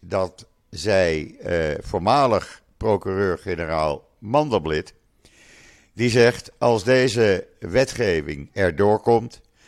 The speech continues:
staat Israël op de rand van dictatuur." En dat is nogal wat als hij dat zegt, want hij werd in tweeduizend zestien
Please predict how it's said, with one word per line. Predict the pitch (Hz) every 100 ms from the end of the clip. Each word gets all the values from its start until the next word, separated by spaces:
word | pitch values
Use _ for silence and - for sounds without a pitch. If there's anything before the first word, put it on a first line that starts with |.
| _ _
staat | - - 92 -
Israël | 120 120 110 104 95 104
op | - 98
de | - 78
rand | 85 98 104 -
van | - - 101 85
dictatuur." | 92 - 92 - 131 95 67 _ _ _ _ _ _ _ _ _ _ -
En | 127
dat | 127
is | 165 180
nogal | 147 123
wat | 92 69 - -
als | 107 90 - 104
hij | 90 98 87 85 -
dat | 87 78
zegt, | - 90 -
want | 92 101 -
hij | - 120 131
werd | 123 117 113
in | 110 101
tweeduizend | 120 117 104 98 85 82 -
zestien | 165 165 - 78 69